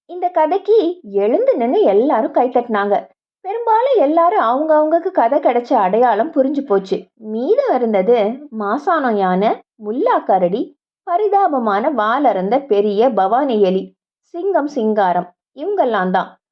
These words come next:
அடுத்தது யாருன்னு செல்வி பாப்பா யோசிக்கும் போதே நீங்கள் இடம்பெற்ற வேறொரு பிரபல கதையை சொல்லப்போவது யாரு? அடுத்தது கதை டாஸ்கோப் கேட்டது. கதை டாஸ்கோப்பிற்கே கதை கேட்கும் ஆர்வம் வந்துடுச்சு.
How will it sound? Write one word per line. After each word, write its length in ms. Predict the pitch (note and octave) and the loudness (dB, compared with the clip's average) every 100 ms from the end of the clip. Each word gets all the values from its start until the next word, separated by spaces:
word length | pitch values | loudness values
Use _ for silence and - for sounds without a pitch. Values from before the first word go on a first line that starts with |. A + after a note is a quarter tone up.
| _ | _
அடுத்தது 600 | - E4 C#5 B4+ A4+ G#4 | -10 -4 -2 0 2 2
யாருன்னு 840 | B3 A3 D#4 G4 C4+ B3+ A#3+ G#3+ C4 | 4 2 2 2 0 2 0 -2 -8
செல்வி 420 | _ G3+ A3 G4 | _ -6 0 0
பாப்பா 360 | G4+ B3+ G#3 F3 | 2 0 0 0
யோசிக்கும் 560 | F#3 B3+ G4 F4+ C#4 | 0 2 0 0 0
போதே 480 | G3 F#3 F#3+ G3 - _ _ | 2 2 2 0 -2 _ _
நீங்கள் 440 | B3+ D#4 A4+ F#4 | -12 -6 0 0
இடம்பெற்ற 520 | G#3 A3 F4+ F#4+ E4+ A#3 | 0 0 0 0 0 -2
வேறொரு 640 | F#3 G3+ C#4+ B4 A4+ D4+ | 2 2 4 4 2 2
பிரபல 420 | A#3 A3+ D4 F4 | 2 2 2 2
கதையை 580 | E4 G#3 G3+ B3 A3 B3+ _ _ G#3+ | 0 0 2 2 0 -4 _ _ -8
சொல்லப்போவது 580 | G#3+ G4 G4+ F4+ B3+ | -4 -2 0 2 2
யாரு? 580 | A3 G3 F3+ F3+ B3 - _ _ _ - | 0 0 2 2 0 -4 _ _ _ -16
அடுத்தது 720 | F3+ B3 - A3 G3 G#3 B3+ _ _ _ _ | -12 -10 -4 -2 2 0 -2 _ _ _ _
கதை 280 | G4+ B4 A#4+ | -6 -2 0
டாஸ்கோப் 420 | D#4+ G#3+ - B3+ | 0 -2 -4 -8
கேட்டது. 600 | C#4 C#4+ C4+ B3 G#3 - _ _ _ _ | -2 0 2 2 0 -4 _ _ _ _
கதை 420 | _ E3 E3 A3 | _ -12 -6 -4
டாஸ்கோப்பிற்கே 1000 | F#4+ F#4 F4+ C#4+ C4+ A#3+ A#3+ G4+ A#3+ D#4 - | -2 -2 0 -2 0 -2 -2 -2 -2 -2 -10
கதை 300 | - G4 A#4 A#4 | -8 -4 -2 -2
கேட்கும் 400 | G#4+ D#4+ C#4 C4 | -2 -2 -4 -2
ஆர்வம் 360 | D#4 A#3 D#4+ | -2 0 0
வந்துடுச்சு. 560 | F4 E4 D4+ C#4+ C4 | 0 0 0 0 -2